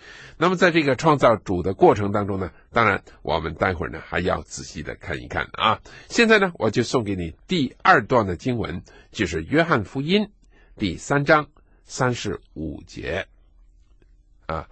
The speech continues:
他这一节怎么说呢？他说：“父爱子，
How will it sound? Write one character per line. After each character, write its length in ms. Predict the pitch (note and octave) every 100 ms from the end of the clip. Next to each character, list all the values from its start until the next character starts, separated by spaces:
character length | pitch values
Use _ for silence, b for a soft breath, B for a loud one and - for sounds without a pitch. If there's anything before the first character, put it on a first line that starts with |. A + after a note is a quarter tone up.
| b b b
他 120 | G#2+
这 120 | A2
一 120 | B2 F#2
节 180 | G2
怎 140 | G#2 F#2
么 80 | D#2+
说 220 | C3 D3+
呢？ 180 | D#3+ D3+ - _ _ _ _ _ _ _ _ _ -
他 120 | A2+
说 240 | A2 G#2+ F2+ b b -
：“父 360 | - C#4+ G#3
爱 380 | - F#3+ F#3 A2
子， 520 | F#2 D#2+ D2 G#2 D#3+